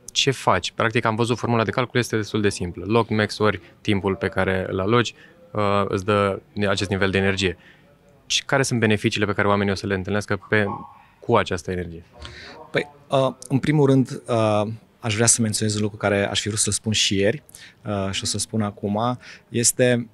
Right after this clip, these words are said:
Speaker 2: uh, o diferență majoră între primul mod, cum era Locked Max-ul înainte și cum este acum. Uh, și cred că toată lumea este de acord că, de exemplu, Locked Max-ul vechi, uh,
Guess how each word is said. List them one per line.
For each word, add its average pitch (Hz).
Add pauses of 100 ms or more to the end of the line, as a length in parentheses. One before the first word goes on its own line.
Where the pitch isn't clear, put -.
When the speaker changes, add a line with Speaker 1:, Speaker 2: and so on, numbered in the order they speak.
Speaker 2:
uh, 107 (380)
o 110
diferență 117
majoră 107
între 92
primul 107
mod, 92
cum -
era 110
Locked 107
Max-ul 98
înainte 107
și -
cum 98
este 92
acum. - (420)
Uh, 104
și 113 (380)
cred 143
că 139
toată 135
lumea 123 (180)
este 117
de 113
acord 113
că, -
de 104
exemplu, 110
Locked 117
Max-ul 104
vechi, 101 (540)
uh, 107